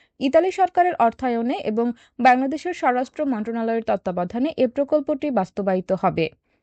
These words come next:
অনিরাপদ অভিবাসনের বিকল্প হিসেবে দেশে কর্মসংস্থান সৃষ্টি এবং যুব সমাজকে মানব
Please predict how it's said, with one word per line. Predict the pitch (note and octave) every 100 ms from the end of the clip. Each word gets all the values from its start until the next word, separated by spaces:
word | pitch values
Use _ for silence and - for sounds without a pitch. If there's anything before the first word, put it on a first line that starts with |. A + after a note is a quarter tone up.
| _
অনিরাপদ | - A#3+ A#3 A3+ A#3 A3+ -
অভিবাসনের | A3+ C4+ C4 - C#4+ C4+
বিকল্প | C#4 D#4+ D#4+ E4+
হিসেবে | C#4+ - C4+ D#4+
দেশে | F#4 B3+ C4+
কর্মসংস্থান | B3+ A#3+ B3 C4+ C4 - C#4 B3
সৃষ্টি | - A3+ -
এবং | D#4+ A#3 G#3+ A#3 - - _ G#3
যুব | B3 C#4 E4
সমাজকে | - C4 B3+ B3+ - C#4
মানব | B3 G3